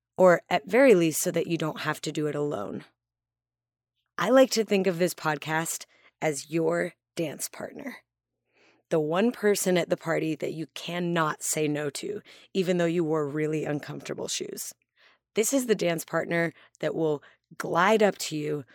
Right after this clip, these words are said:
present their hand with a smile, and lead you onto the dance floor, where everybody else splits like the Red Sea and then magically disappears while you have the best dance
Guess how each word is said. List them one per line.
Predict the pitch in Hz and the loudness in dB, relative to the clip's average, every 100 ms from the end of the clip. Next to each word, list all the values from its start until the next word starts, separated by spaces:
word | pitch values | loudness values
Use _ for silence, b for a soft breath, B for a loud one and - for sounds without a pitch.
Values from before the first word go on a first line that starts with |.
| b b - | b b -14
present | - 147 190 254 | -10 -2 0 2
their | 262 | 2
hand | 208 185 170 170 170 - | 2 0 0 -2 -4 -2
with | 160 | -2
a | 214 | 0
smile, | - 180 156 147 156 b b b - | 0 -2 -2 -6 -8 b b b -6
and | 156 147 143 147 | -4 -2 -4 -2
lead | 180 202 175 | 0 -2 -2
you | 190 202 | 2 4
onto | 185 190 202 | 4 0 0
the | 208 | 0
dance | 180 156 151 | 0 -2 -4
floor, | - 151 110 - b b b b b b - | -8 -6 -6 -6 b b b b b b -4
where | 160 - _ - | -4 -4 _ 2
everybody | 208 208 220 220 214 | 2 4 4 6 6
else | 190 180 | 4 4
splits | - - 233 247 - | 0 0 2 2 0
like | 233 214 | -2 0
the | 202 | 0
Red | 180 190 190 | 4 4 4
Sea | - 180 165 165 - b b b b _ _ | 0 0 0 0 -4 b b b b _ _
and | - 156 | -4 0
then | 156 156 | 2 2
magically | 160 196 208 240 226 | 4 4 4 2 4
disappears | 202 - 214 - 160 156 151 - - _ | 4 4 0 0 2 2 -2 -10 -14 _
while | - 156 | -4 -2
you | 156 175 | 0 0
have | 165 170 156 - | -2 -2 -4 -4
the | 160 | -6
best | - 151 151 - | -4 -4 -4 -6
dance | - 151 135 | -4 -4 -4